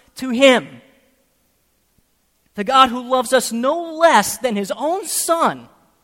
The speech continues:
who was tortured to death while we hated Him so we could be with Him.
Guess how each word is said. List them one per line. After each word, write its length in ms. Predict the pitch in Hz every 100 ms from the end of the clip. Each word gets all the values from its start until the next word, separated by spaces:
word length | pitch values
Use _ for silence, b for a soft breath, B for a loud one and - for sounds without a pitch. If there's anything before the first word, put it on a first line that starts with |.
| _ _ _ _ _ _ _ _ _
who 100 | 233
was 320 | 240 208 - -
tortured 600 | - - 466 - 240 196
to 100 | 226
death 480 | 143 139 113 _ _ _ _
while 360 | 214 311 370
we 200 | 349 330
hated 340 | 254 359 349 233
Him 320 | 165 123 117 b b
so 200 | 294 320
we 140 | 339
could 200 | 311 262
be 140 | 320
with 220 | 320 254 -
Him. 300 | 147 -